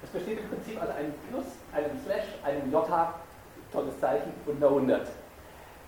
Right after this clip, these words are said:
Jota hundert ist eine Operation, die einen Vektor mit hundert Elementen beginnend bei eins und endend mit hundert generiert.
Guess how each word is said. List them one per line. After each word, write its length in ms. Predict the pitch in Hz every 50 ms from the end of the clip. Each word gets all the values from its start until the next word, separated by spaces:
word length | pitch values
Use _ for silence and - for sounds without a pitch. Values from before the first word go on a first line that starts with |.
| - - -
Jota 360 | - 185 220 220 226 226 208
hundert 440 | 196 208 220 208 151 127 180 185 -
ist 180 | - - 180 -
eine 140 | 190 - -
Operation, 680 | - 175 175 175 156 - - - 180 190 190 185 - -
die 160 | 156 160 160 160
einen 100 | 151 -
Vektor 500 | 170 165 - - - 147 123 139 - - - - - - - - - -
mit 140 | 156 147 -
hundert 240 | 202 214 214 190 -
Elementen 480 | 175 156 156 147 156 165 185 - - 156
beginnend 400 | - - 170 175 180 170 - -
bei 160 | 139 131 -
eins 200 | 131 160 190 -
und 160 | 175 - -
endend 320 | 147 160 160 156 160 147
mit 160 | - 147 - -
hundert 380 | 160 135 135 143 143 123 -
generiert. 460 | - 120 113 113 110 113 92 - -